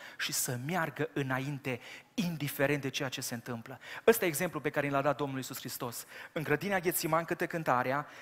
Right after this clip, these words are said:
și pășește într-o chemare grea. Știți care a fost chemarea asta? Să fie bătut, să fie respins, să fie scuipat,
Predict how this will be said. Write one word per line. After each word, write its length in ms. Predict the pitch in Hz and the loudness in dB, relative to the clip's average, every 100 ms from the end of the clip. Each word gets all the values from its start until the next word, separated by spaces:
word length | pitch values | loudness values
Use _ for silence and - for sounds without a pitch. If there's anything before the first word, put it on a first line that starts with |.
| - | -6
și 220 | - - | -2 -2
pășește 480 | - 143 - 190 - | 0 2 2 2 0
într-o 220 | 147 143 | -2 -2
chemare 480 | - 151 143 143 131 | 0 2 4 2 2
grea. 380 | 143 139 117 107 - | 2 2 2 -2 -8
Știți 220 | - 151 - | -6 -2 0
care 120 | 170 | 2
a 40 | |
fost 160 | 170 160 | 0 -2
chemarea 320 | 160 151 143 | 0 2 2
asta? 260 | 123 117 - - - - - | 0 -6 -10 -16 -20 -20 -8
Să 240 | - - | -4 -2
fie 260 | - 143 127 | -4 -4 -4
bătut, 760 | 117 113 - - 202 - - - _ _ - | -4 -8 -6 -6 -6 -8 -14 -16 _ _ -8
să 240 | - - | -4 -2
fie 300 | - 147 131 | -4 -2 -2
respins, 1040 | 123 117 - - - - 180 175 - - - - _ | -2 -4 -2 -2 -4 -8 -8 -6 -6 -6 -10 -20 _
să 200 | - - | -6 -4
fie 260 | 131 - 127 | -4 -6 -6
scuipat, 960 | - - 139 113 - 165 160 - - | -6 -10 -14 -16 -6 -4 -4 -6 -14